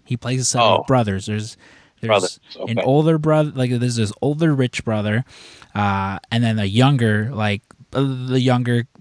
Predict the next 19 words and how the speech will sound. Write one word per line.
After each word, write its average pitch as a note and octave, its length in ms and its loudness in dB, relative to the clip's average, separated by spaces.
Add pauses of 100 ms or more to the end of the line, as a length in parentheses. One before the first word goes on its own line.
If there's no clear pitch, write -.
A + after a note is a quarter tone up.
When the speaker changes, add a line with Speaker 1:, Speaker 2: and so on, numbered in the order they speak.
Speaker 1:
like, A2 180 -6
schlubby A2+ 880 0
kind A2+ 280 -2
of G#2 400 -10 (760)
Speaker 2:
Yeah. F3 160 -4
Speaker 1:
lower D#3+ 300 0
middle C3 300 0
class B2 360 -2
kind B2+ 240 -4
of, A2 120 -4
you A2 100 -4
know, G#2+ 200 -2
just G2+ 380 -6 (460)
takes C#3 260 -2
handouts A#2+ 460 2
from A#2+ 140 0
his A2+ 140 0
brother. A2+ 460 0 (500)
But A#2+ 220 2